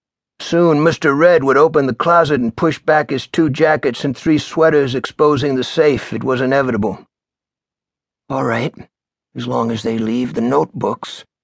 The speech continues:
and why would they take them? Thugs like these are only interested in money. They probably can't even read anything more challenging than the letters in Penthouse.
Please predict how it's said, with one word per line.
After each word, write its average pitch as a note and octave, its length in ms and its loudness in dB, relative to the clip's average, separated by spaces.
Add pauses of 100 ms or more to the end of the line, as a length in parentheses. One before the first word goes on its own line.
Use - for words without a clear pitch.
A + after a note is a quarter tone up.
(140)
and C3 140 -6
why D3 140 -2
would D#3 180 -2
they E3+ 140 -2
take E3+ 320 -6
them? F2+ 240 -6 (760)
Thugs B2 280 -4
like A2 220 -6
these A#2 280 -4
are G#2+ 80 -4
only G#2 320 -4
interested G#2 460 -6
in F#2 120 -4
money. G#2 460 -2 (640)
They - 100 -6
probably G2 460 -6
can't A#2+ 280 -4
even C3 220 -4
read D3+ 260 -2
anything E3 380 0
more D#3+ 160 2
challenging D#3+ 680 -2
than D#3 120 -2
the D#3 100 0
letters D3+ 400 4
in C#3 140 -2
Penthouse. G2 680 -4